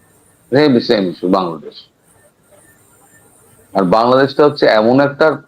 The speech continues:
বাংলাদেশ সাইজে ছোট, খুবই ছোট।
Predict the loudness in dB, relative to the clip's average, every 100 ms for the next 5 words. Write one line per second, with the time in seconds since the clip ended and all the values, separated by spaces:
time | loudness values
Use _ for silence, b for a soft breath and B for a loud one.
0 | -8 -2 0 2 0 0 2 2 2 2
1 | 0 2 -2 -4 _ _ _ _ _ _
2 | _ -2 0 2 2 2 0